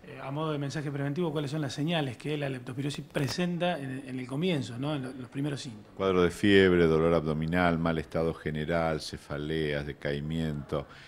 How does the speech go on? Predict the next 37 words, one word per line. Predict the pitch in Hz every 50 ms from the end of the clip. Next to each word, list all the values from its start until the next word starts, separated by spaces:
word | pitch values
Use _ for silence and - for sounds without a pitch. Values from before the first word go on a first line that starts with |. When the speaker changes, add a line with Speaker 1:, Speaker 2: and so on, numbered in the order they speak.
| - - - -
Speaker 2:
y | - - 78
en | 78 76
realidad, | 78 78 76 78 80 80 85 87 92 92 87 - - - - 82
eh, | 80 76 76 73 71 71 69 69 67 67 67 - -
bueno, | 82 82 73 69 64 - - - - - -
buscar | 78 78 - - 87 87
los | 92 90
antecedentes | 90 82 73 73 - - 78 82 87 85 87 85 -
si | 82
estuvieron | 76 - 76 71 76 78 76 76 73
en | 71 69
alguna | 69 67 71 78 80 78
zona | - - 82 78 78
en | 76 69
contacto | 71 71 - 73 71 71 - 78
con | - 76 73 78
agua | 82 82 82 80 78 78 80 78 80 76 - - - - - _ -
o | - 71
en | 71 65
zonas | - - 82 78 78 76 71
de | 69 69 69 67 64 62 - -
inundación. | 69 71 73 76 76 80 78 - 98 95 110
Ellos | 107 104 104 98
no, | 107 107 101 90 82 -
pero | 82 80
aparentemente | - - 82 85 85 80 85 82 87 87 85 85
con | 82 78
el | 78 78 78
tío | - 92 92 87
habían | 80 80 80 78
estado | 73 - 85 80 80
haciendo | - - 87 80 78
un | 76
bacheo | 71 71 69 - - 82 78 71
de | 71 69
zanjas, | - - 73 69 69 - - 71 69 - 71
aparentemente, | 65 65 65 67 67 65 69 67 69 69 67 64 - 78